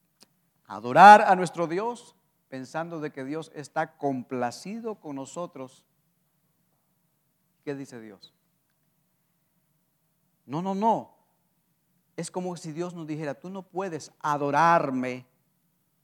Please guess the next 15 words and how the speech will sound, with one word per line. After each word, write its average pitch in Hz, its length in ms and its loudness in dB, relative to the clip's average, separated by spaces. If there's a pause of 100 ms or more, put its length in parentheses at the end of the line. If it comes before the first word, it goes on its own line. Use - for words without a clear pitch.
(280)
ahora 131 280 -6
mismo. 127 320 -12 (2000)
Mira, 165 220 0
de-, 175 440 -4
deja 202 440 -8
tu 180 260 -8
ofrenda, 165 760 -10 (680)
deja 220 500 4
tu 190 160 4
ofrenda 196 720 6
allí 175 380 0
y 175 160 0
vete 165 540 -2
porque 165 440 -4
hiciste 185 460 -4